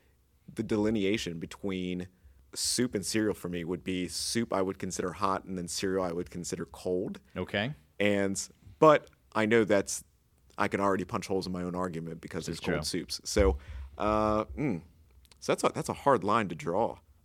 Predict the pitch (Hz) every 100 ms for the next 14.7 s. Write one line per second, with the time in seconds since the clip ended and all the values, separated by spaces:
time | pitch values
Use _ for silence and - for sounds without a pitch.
0 | - 104 113 113 113 87 78 - 147 285
1 | - 107 - 156 - 98 98 151 - 107
2 | 143 180 165 127 120 113 107 92 92 -
3 | 92 90 85 82 101 117 208 190 147 147
4 | 120 - - - - - - - - -
5 | - 165 247 175 220 202 - 127 - _
6 | _ 110 120 107 - 104 120 139 131 123
7 | 107 127 135 139 135 117 - 131 - 113
8 | 127 120 - 107 - 107 101 - 107 -
9 | 104 - 110 107 123 - 196 110 196 -
10 | 190 170 104 104 - - 101 98 104 101
11 | - 104 104 98 90 92 87 95 90 87
12 | - 98 120 123 131 123 110 98 98 92
13 | - - - - _ - 90 90 - 95
14 | 98 95 104 117 135 113